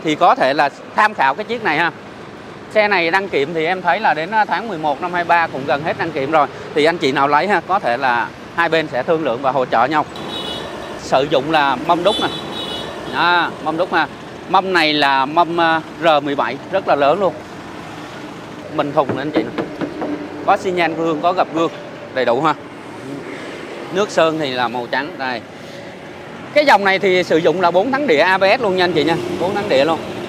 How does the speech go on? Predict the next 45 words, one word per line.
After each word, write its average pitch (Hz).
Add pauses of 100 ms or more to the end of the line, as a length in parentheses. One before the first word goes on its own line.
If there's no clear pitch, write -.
Vỏ 147
xe 185
thì, 156
à, 143
nói 170
chung 175
là 139 (140)
bốn 214
cái. 202 (840)
Tương 240
đối 226
dày, 165 (200)
khoảng 135
chừng 135
tám 175
mươi 214
phần 147
trăm. 175 (1120)
Phía 190
sau 160
xe, 156 (420)
Kia 180
Rondo. 165 (1700)
Anh 202
chị 160
nào 156
mà 151
đã 139
từng 165
xài 151
dòng 170
này 151
rồi 139 (100)
sẽ 131
biết 208
ha. 175 (1000)
Chạy 131
rất 220
là 175
ngon 160
và 135 (840)
rất -
là 180
đầm 143
luôn. 156